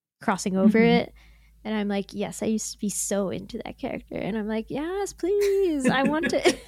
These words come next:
Speaker 1: <laughs>
Speaker 2: Yeah, although I think he does do one of the forced kisses on Demeco, if my count is right.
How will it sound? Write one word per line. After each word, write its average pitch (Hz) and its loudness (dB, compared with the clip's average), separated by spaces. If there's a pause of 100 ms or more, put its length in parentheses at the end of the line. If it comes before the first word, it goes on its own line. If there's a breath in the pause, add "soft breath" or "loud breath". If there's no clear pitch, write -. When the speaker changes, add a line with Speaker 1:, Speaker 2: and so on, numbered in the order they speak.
(140)
Speaker 1:
<laughs> 440 -6
Speaker 2:
Yeah, 254 2
although 226 4
I 254 6
think 311 -4
he 302 2
does 226 4
do 220 2
one 190 2
of 180 0
the 185 -2
forced 175 -2
kisses 165 -4
on 156 -4
Demeco, 160 -4 (400 soft breath)
if - -12
my - -6
count - -6
is - -10
right. 170 -4